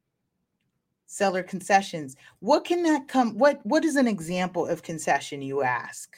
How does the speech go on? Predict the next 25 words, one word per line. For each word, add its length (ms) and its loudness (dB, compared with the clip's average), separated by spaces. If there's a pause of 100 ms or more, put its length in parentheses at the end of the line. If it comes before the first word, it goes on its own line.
Well, 480 -2
I'm 160 -8
glad 340 -10
you 140 -2
asked. 420 -6
I'm 120 -4
glad 220 4 (120)
you 100 0
asked. 480 -4 (360)
"What 160 2
is 160 2
an 100 0
example 480 -8
of 80 -12
concession, 560 -4
Lisa?" 480 -4
<laughs> 80 -2
I'm 180 2
glad 520 -2
you 160 4
asked. 560 -2 (540)
Seller 340 4
concessions 560 2
can 240 -6
come, 300 -2